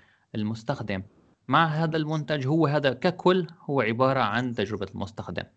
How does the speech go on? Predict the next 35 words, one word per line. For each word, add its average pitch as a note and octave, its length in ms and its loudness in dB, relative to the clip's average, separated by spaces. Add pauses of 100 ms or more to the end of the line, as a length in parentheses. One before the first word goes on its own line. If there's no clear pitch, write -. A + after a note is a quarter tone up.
(300)
طبعا G#2 140 4
أنا C3+ 140 4
كنت E3+ 220 0
سابقا، E3 520 0 (520)
آه، G2+ 240 4
عملت B2+ 240 2
ضمن C#3 200 0
قناتي C3+ 380 0
على A2+ 180 2
اليوتيوب A#2+ 680 0 (380)
فيديو D3+ 380 6
بوضح C3+ 440 4
فيه، C3 500 0 (140)
آه، G2+ 320 0
الفرق C3+ 360 4
الأساسي B2+ 500 2
ما G#2+ 180 0
بين A#2+ 300 0 (500)
اليوزر C3+ 420 4
اكسبيرينس D3 800 0
والواجهات A2 1120 2
الاستخدام A2 640 -2
بشكل F#2 360 -10
أساسي، F2+ 480 -4 (560)
آه، A2 320 4
أو A#2+ 100 6
تصميم B2 360 2
واجهات G#2+ 300 2
الاستخدام، F#2+ 580 -4
لأنه A2 320 4
في A#2 160 -4
كتير E3 340 4
من C3 120 2
المصممين A2 640 0
حاليا G2+ 480 -2